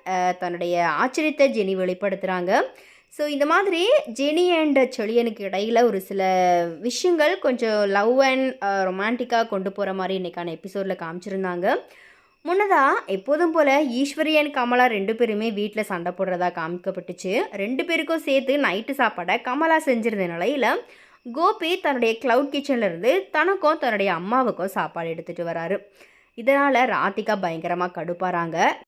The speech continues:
கமலா பாத்தீங்கன்னா, "எல்லாருக்கும் சேர்த்து நைட்டு நான் சாப்பாடு செஞ்சு வச்சிருக்கேன், அப்ப நான் பைத்தியக்காரியா?" அப்படிங்கிற மாதிரியா கேள்வி எழுப்புறாங்க. "நீ பைத்தியக்காரி தான், அதுல என்ன சந்தேகம்?" அப்படிங்கிற மாதிரியா ஈஸ்வரியும் கமலாவை வந்துட்டு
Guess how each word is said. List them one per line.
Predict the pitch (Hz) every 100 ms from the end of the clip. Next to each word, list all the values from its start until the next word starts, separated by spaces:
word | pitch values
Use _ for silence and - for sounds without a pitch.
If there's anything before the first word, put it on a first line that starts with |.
| _ _ 285
கமலா | 285 381 415 403
பாத்தீங்கன்னா, | 277 247 240 185 175 311 -
"எல்லாருக்கும் | 254 330 403 403 381 349
சேர்த்து | 320 294 294 311 370
நைட்டு | 240 208 269 285
நான் | 262 226
சாப்பாடு | 180 180 226
செஞ்சு | 240 208 196
வச்சிருக்கேன், | 208 196 180
அப்ப | 233 226
நான் | 180 180
பைத்தியக்காரியா?" | 175 233 277 269 220 185 196
அப்படிங்கிற | 185 170 156
மாதிரியா | 160 185 151
கேள்வி | 175 175 160 165
எழுப்புறாங்க. | 160 160 165 165 202 - - _ _
"நீ | 226 220 -
பைத்தியக்காரி | 277 349 403 381 311 269
தான், | 262 208
அதுல | 233
என்ன | 277 285
சந்தேகம்?" | 285 233 233 226 233 208
அப்படிங்கிற | 185 170
மாதிரியா | 175 190 160 160 285 -
ஈஸ்வரியும் | 339 427 427 359 233 202
கமலாவை | 220 180 170 180 165 180
வந்துட்டு | 175 165 175